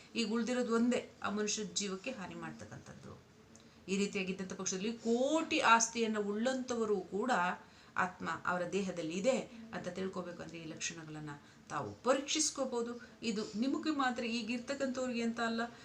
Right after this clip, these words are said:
ಹಿಂದೆ ಯಾರು ಈ ಥರ ಕಳ್ದೋಗ್ಬಿಟ್ಟಿದ್ದಾರೆ, ಬೇಕಾದ್ರೆ ಅವ್ರನ್ನ ಏನಾದ್ರೂ ಅವ್ರ ಮನೇಲಿ ಹೇಳ್ಕೊಂಡಿರ್ತಾರಂತವ್ರು ಸಿಗ್ತಾರೆ,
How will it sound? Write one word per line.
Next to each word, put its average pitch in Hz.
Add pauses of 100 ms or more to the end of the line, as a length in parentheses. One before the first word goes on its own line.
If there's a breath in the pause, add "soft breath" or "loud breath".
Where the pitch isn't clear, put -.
(160 loud breath)
ಹಿಂದೆ 254
ಯಾರು 233
ಈ 233
ಥರ 226
ಕಳ್ದೋಗ್ಬಿಟ್ಟಿದ್ದಾರೆ, 226
ಬೇಕಾದ್ರೆ 214
ಅವ್ರನ್ನ 208 (360 loud breath)
ಏನಾದ್ರೂ 247
ಅವ್ರ 226
ಮನೇಲಿ 226
ಹೇಳ್ಕೊಂಡಿರ್ತಾರಂತವ್ರು 226
ಸಿಗ್ತಾರೆ, 220